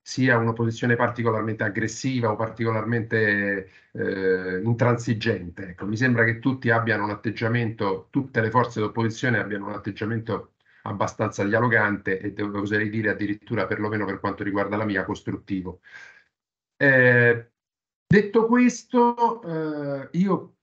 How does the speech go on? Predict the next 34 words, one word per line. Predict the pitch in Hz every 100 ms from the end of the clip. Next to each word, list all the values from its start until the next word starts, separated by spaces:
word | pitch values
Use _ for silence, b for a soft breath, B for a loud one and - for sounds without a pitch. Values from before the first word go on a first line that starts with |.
| _ _
chiederei | 156 156 165 185 160
anche | 175 185 175 143
però, | 131 160 170 -
perché | 123 117 135
questa | 143 143 131
seduta | 143 170 156
secondo | 127 127 147
me |
si | 147 120
sta | 135
caratterizzando | 131 127 - 131 120 147 143 123
per | 117
un | 117 113
po' | 135
di | 123 120 120 117
confusione | 127 123 - 123 147 147 120 110
a | 107
causa | - 123 120 120 110
del, | 117 113 107 104 - - 120 B B B -
a | 110
causa | - 143 120 120
del, | 123 113 110 104
del, | 113 107
del, | 110 107
delle | 113 117
difficoltà | 113 - 120 139
di | 135
collegamento, | 123 120 117 117 139 123 - 117
dei | 113 113
tempi, | 135 135 120 120
degli | 113 117
orari, | 127 135 120 110
ma | 120
insomma | 131 - 139 117